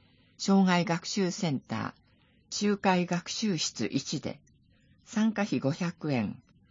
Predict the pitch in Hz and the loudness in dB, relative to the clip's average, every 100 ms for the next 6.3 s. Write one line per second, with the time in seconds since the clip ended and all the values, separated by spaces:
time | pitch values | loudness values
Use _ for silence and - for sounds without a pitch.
0 | _ - 180 180 226 165 - 120 113 _ | _ -4 -2 2 2 2 0 -6 -8 _
1 | _ _ _ - 226 - 196 190 180 190 | _ _ _ -2 -2 2 4 6 6 6
2 | 196 165 131 113 - 139 127 117 92 - | 6 4 2 -2 0 2 4 4 2 -4
3 | _ _ _ _ _ _ - 233 170 - | _ _ _ _ _ _ 0 2 2 2
4 | 147 135 104 - 120 139 117 98 - _ | 0 0 -2 -2 -2 -2 -2 -6 -14 _
5 | _ _ - 160 208 185 165 147 - 139 | _ _ -6 -2 0 2 2 -2 -2 -4
6 | - 135 | -2 -4